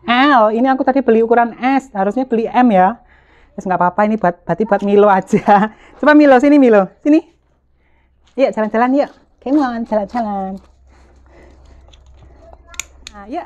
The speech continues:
let's go jalan-jalan. Come on. Yuk, come on. Sini, nah sini. Sini. <laughs> Ya Allah, sini. Ya, jangan digigit. Ya Allah, ganteng kamu Milo pakai ini. Dah, besok ya jalan-jalannya ya, hari Minggu ya.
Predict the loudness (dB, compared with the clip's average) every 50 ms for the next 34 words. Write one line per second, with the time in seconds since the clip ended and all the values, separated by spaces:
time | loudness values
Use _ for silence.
0 | -12 -14 -14 -8 -8 -6 -4 -2 -4 0 0 0 0 0 -2 -2 -2 0 0 0
1 | -2 -6 -10 _ _ _ _ _ _ _ 2 2 2 0 -6 -14 -20 -20 -20 _
2 | _ _ 0 2 2 2 0 -2 -6 -8 -18 -10 -8 -4 -4 -2 -4 -4 -14 -8
3 | -8 -6 -4 -2 -4 -4 -6 -12 -16 -20 -20 _ _ -20 -20 -20 -4 -2 -2 -2
4 | -2 -6 -6 -6 -6 -4 -4 -6 -8 -8 _ -20 -16 -4 -2 -2 -2 -2 0 0
5 | 2 2 4 4 4 4 4 4 4 4 2 0 -2 _ -20 _ _ -2 -2 0
6 | -2 -2 0 -2 -2 -2 -4 -12 -20 -20 -2 _ 0 0 2 0 2 0 0 0
7 | 0 -2 -2 0 0 2 4 4 4 2 2 -2 -2 0 0 0 0 2 2 2
8 | 0 0 0 -4 -4 -4 -4 -4 -2 0 0 0 0 0 -2 -2 -6 -4 -6 -6
9 | -8 _ _ _ _ _ _ _ _ -2 -2 -2 -2 -6 -10 _ -10 -6 -4 -4
10 | -2 -2 -2 -2 -4 -4 -4 -4 -6 -6 -8 -8 -6 -6 -6 -6 -6 -6 -6 -6
11 | -6 -4 -4 -4 -2 0 0 2 2 2 0 -2